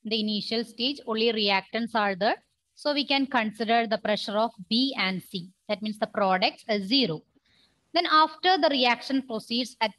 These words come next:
time t, we can consider the pressure of B and C as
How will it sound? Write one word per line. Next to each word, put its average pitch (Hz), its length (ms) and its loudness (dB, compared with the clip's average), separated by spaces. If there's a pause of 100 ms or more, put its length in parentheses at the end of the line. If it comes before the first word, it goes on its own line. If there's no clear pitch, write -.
time 269 460 2
t, 233 380 -4 (420)
we 285 100 -2
can 311 260 4
consider 226 680 0
the 214 120 -4
pressure 247 340 -2
of 254 220 2 (160)
B 277 320 0
and 220 240 -4
C 233 340 -8
as 208 140 -6